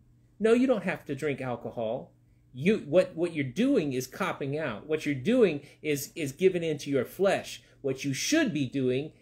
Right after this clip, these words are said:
is trusting the Lord to deliver you. Are you? Or are you just making an excuse for your flesh?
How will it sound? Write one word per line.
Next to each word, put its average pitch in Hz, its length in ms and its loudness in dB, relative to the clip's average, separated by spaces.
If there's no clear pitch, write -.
is 143 180 -2
trusting 180 520 2
the 131 80 2
Lord 156 500 6
to 175 120 -4
deliver 208 460 6
you. 139 420 -2
Are 104 160 -8
you? 160 320 -8
Or 127 80 -4
are - 20 0
you 120 120 -4
just 127 200 -6
making 120 300 -6
an 107 80 -8
excuse - 880 -10
for 113 120 -8
your 101 120 -8
flesh? - 560 -10